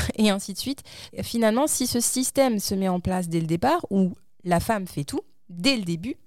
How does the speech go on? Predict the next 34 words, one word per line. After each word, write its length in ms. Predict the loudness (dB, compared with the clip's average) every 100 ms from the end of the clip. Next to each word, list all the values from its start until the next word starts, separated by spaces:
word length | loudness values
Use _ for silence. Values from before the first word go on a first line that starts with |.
| -20 -20 -20 -8
eh 80 | -2
bien, 160 | 2 2
c'est 140 | 2
difficile 400 | -2 -2 2 4
après 260 | 2 0 -4
de 80 | -2
renverser 640 | 0 -2 -4 -4 -2 2
la, 400 | 4 2 0 -2
la 120 | -4
dynamique 420 | -2 -2 -2 -4
qui 80 | -2
a 20 |
été 160 | -2 2
déjà 220 | 4 4
mise 120 | 4
en 80 | 2
place. 380 | 0 -6 -10 -20 -20 -20 -20 -8
C'est 160 | -4
pas 120 | -2 -2
impossible, 480 | 2 2 2 0
évidemment. 440 | 0 0 2 0 -2 -8 -12
Mais 80 | -4
ça 120 | 0 0
va 60 |
être 80 | 0
plus 120 | -4
compliqué 460 | -2 0 0 0 -2
parce 180 | -2 0
que 80 | 2
l'homme 200 | 2 2
va 100 | 0
se 40 |
dire, 160 | 0 -2
ben, 320 | -2 -2 -6